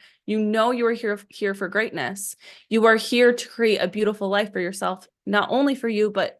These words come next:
for your family and your whole entire life, or your whole, the whole entire collective, your community, where you come from, the city you were born in. Like, it's so deep. This,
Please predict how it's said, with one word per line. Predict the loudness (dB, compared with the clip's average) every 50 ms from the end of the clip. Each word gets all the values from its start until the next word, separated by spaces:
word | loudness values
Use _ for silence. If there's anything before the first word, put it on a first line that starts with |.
| _ _
for | -8 -6 -4
your | -2 -2 -4 -4
family | -4 -4 -2 0 0 0 0 0 0 -2
and | -2 -4
your | -6 -8
whole | -6 -4 0 0 0
entire | 0 0 0 2 2 2 2
life, | 0 2 2 2 2 0 -2 _ 0
or | 0 2 2
your | 2 -2 -4 -4
whole, | -4 -4 -4 -4 -6 -4
the | -4 -4
whole | -2 0 0 0
entire | 0 0 2 0 0
collective, | 0 0 0 2 2 0 0 -6 -6 -8 -10 -20 -20 -12 _
your | -2 -2 -2
community, | 0 0 0 2 4 4 4 4 2 2 -2 -4 -6 _ _ -20 -20 _ _ _ _ _ _ _ _ _ _ _ _ _ _ _ 0
where | 2 2
you | 2 2 0 -2
come | 0 0 0 0 0 0
from, | 0 0 0 0 -2 -2
the | -4 -4
city | -2 -2 0 0 0 0 0
you | 0 0 0
were | 0 0
born | -2 -2 -4 -2 -2 -2 -2 -2
in. | -4 -6 -8 -10 -12 -14 -12 _
Like, | 0 2 2 2 0 -4 -8 _ 0
it's | 0 0 0 -2 -8
so | -4 2 4 6 6 6 4 2 -6 -10
deep. | -8 -4 -4 -4 -4 -6 -10 -6 -2
This, | -2 -2 -2 -2